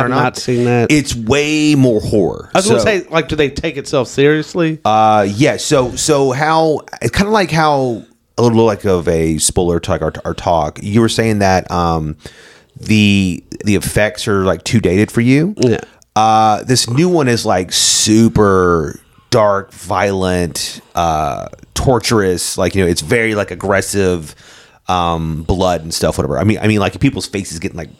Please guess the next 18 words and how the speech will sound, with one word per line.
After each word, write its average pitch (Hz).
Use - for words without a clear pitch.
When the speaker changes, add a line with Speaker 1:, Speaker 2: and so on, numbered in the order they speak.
Speaker 1:
ripped 110
open 104
with, 92
like, 76
shards 92
of 73
glass 85
and 90
stuff, 82
and, 85
like, 82
Speaker 2:
Mm. -
Speaker 1:
people's 92
legs 87
being 87
blown 80
off. 80
Like, 87